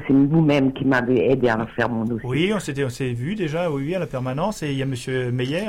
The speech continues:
Speaker 2: hein, qui, euh, qui assure également, euh, ses permanences sur Bischheim, hein.
Speaker 1: Oui.
Speaker 2: Alors, le, le dossier, il est dur à monter en lui-même ?
Speaker 1: Ben, je l'ai ramené, la Banque de France m'a déjà répondu comme quoi ils ont bien eu le dossier, qu'il a bien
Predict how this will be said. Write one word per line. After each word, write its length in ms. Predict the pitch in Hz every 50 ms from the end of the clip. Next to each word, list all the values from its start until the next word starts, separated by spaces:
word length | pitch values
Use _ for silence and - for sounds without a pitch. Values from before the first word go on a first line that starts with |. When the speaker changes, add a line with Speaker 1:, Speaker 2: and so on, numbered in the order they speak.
| 185
Speaker 2:
hein, 200 | 170 156 143 131 123
qui, 300 | 123 - - 139 131 127
euh, 420 | 120 117 117 117 117 113 113 113 107
qui 160 | 104 - 123
assure 280 | 120 117 - - 139 135
également, 440 | 131 123 123 127 135 147 170 180 175 170
euh, 320 | 160 151 147 139 135 131 123 123 - - - - - - - -
ses 160 | - - 143
permanences 360 | 143 156 147 147 143 160 160
sur 120 | - - 165
Bischheim, 460 | 139 151 143 - 135 131 123 120 120
hein. 140 | 131 143 170 - - - - - - - - - - -
Speaker 1:
Oui. 340 | 139 131 113 107 107 107 107 107 - - _ - - - - - - - - - - - - - - -
Speaker 2:
Alors, 260 | 147 147 151 135 - - - -
le, 480 | - 175 170 180 175 175 175 170 170 165
le 120 | 165 165
dossier, 380 | 170 185 180 180 - 196 190 185
il 140 | 175 147
est 40 | 139
dur 220 | 135 139 156 160 151
à 80 | 151
monter 280 | 156 160 170 160 - 214
en 80 | 220
lui-même ? 520 | 208 202 196 196 202 214 220 208 165 127 120 123 - - - - - - - - - - - - - - - - -
Speaker 1:
Ben, 380 | 175 190 190 180 180 175 170
je 60 | 160 156
l'ai 140 | 175 180
ramené, 580 | 180 165 165 160 156 151 156 170 196 214 240 240
la 240 | 214 226 226 214 202
Banque 320 | 190 170 170 165 156 170
de 80 | 156 151
France 360 | 147 - - 147 147 143 -
m'a 120 | 151 156 156
déjà 320 | 151 143 139 127 151 151
répondu 480 | 135 143 139 135 - 127 127 131 156 165
comme 260 | - - 165 160 151
quoi 200 | - - 147 143
ils 120 | 147 143
ont 100 | 143 143 139
bien 200 | 131 135 131 120 123
eu 40 |
le 140 | 123 127 123
dossier, 420 | 123 120 120 107 - - - 139 139
qu'il 200 | - - 131 139
a 80 | 143
bien 240 | 139 131 120 117 120